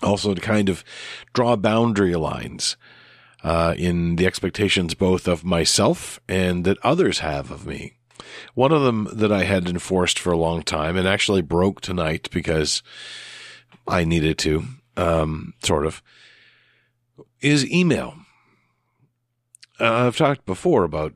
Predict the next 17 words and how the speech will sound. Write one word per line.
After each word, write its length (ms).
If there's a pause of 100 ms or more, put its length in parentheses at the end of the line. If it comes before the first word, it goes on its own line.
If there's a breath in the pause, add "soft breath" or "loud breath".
(100)
n-, 340
needing 280
to 60
find 420
a 60
balance 680
between 840 (220)
being 260
informed, 760 (540)
um, 640 (100)
and 200
on 160
top 300
of 100
situations 840
and 440
just 540